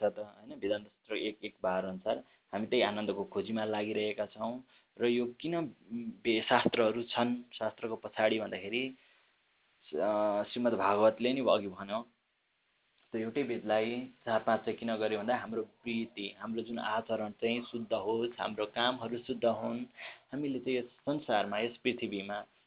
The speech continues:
विशुद्ध आनन्दसहित रहन सकौँ, एकाअर्कासँग सहयोग गरेर, सेवा गरेर, त्यही कारणले चाहिँ यसलाई विभाग्य गरिएको भनेर भन्छ। त्योभन्दा धेरै तपाईँ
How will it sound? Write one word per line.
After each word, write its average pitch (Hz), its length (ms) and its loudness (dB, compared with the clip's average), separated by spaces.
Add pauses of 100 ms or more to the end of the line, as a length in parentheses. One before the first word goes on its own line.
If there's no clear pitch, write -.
विशुद्ध - 260 -2
आनन्दसहित 123 800 0
रहन 107 340 0
सकौँ, 98 460 -4 (420)
एकाअर्कासँग 107 380 2
सहयोग 113 280 4
गरेर, 104 400 -2
सेवा 104 400 -2
गरेर, 107 400 -2
त्यही 135 220 2
कारणले 101 480 2
चाहिँ 117 220 2
यसलाई 117 500 2
विभाग्य 104 480 2
गरिएको 92 520 0
भनेर 98 300 -4
भन्छ। 92 300 -14 (360)
त्योभन्दा 135 300 4
धेरै 127 500 4
तपाईँ 110 300 4